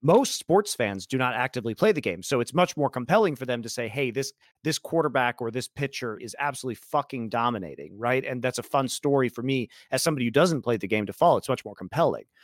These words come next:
But for most players, if you, if, if you watch the esport because you're trying to learn how to be better at the game instead of just appreciating it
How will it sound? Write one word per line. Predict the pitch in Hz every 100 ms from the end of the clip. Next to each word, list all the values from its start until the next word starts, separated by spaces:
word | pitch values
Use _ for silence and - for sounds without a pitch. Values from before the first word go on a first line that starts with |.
| _ _ _
But | 160 156
for | 170
most | 196 185 - _
players, | - 208 226 82 - - - 151
if | 127
you, | 151 -
if, | 147 117 135 - _
if | 147 110
you | 143 214 220 202 - _ _
watch | 131 185 202 -
the | 143
esport | 143 180 - 123 117 -
because | 123 110
you're | 117
trying | - 147 147
to | 127
learn | 117 139 139
how | 117
to | 110
be | 110
better | 98 127 123
at | 110
the | 104
game | 95 147 123
instead | 107 - 120
of | 101
just | 113 107
appreciating | - 135 131 120 107 104
it | 101